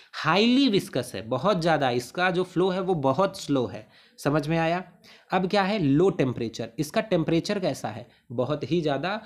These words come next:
लो है। टेम्परेचर क्यों लो हो जाएगा? मिनरल कम है, मिनरल कम है, ठीक है,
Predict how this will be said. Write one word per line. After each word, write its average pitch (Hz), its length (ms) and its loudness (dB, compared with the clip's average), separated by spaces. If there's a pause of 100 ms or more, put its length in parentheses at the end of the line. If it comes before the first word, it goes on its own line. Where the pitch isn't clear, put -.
(220)
लो 127 320 4
है। 104 180 -10 (220)
टेम्परेचर 156 520 -4
क्यों 175 180 0
लो 185 120 0
हो 170 160 -6
जाएगा? 160 380 -8 (340)
मिनरल 185 480 0
कम 151 220 -2
है, 104 200 -10 (280)
मिनरल 175 400 0
कम 180 260 -2
है, 101 260 -14
ठीक 156 180 -2
है, 214 140 -4